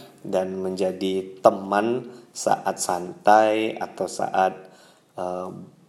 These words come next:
berkegiatan, eh, di, eh, hari-harinya. Pada episode kali ini atau episode pembuka ini,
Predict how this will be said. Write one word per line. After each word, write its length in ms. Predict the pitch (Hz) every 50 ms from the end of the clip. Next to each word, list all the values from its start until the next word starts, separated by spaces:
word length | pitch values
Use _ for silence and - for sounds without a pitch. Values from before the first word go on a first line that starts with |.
| _ _
berkegiatan, 1500 | - 120 110 117 107 98 98 - - - - - - 113 98 95 98 98 92 90 - - - 113 110 113 120 120 123 123 - - - - _ _ _ _
eh, 640 | 95 90 87 85 87 87 87 87 87 92 90 95 95
di, 480 | 92 90 90 95 95 95 95 95 95 - - - - - _ _ _ _ _
eh, 480 | - 92 90 87 85 85 87 87 87 85 85
hari-harinya. 720 | 85 87 92 90 92 87 92 90 87 95 95 95 101 95 98 - - - - _ _ _ _
Pada 800 | - 113 107 104 98 110 117 117 120 120 123 123 123 123 127 - -
episode 640 | - 110 - - 123 - - - 120 117 - - -
kali 320 | - - 113 120 120 120 101
ini 260 | 90 95 104 127 160 175 - - - - - _
atau 320 | - - - - - 107 95
episode 560 | 110 - - 107 - - 107 104 101 - -
pembuka 560 | - 110 104 98 98 95 98 - - 101 98
ini, 400 | 95 90 95 104 123 143 151 156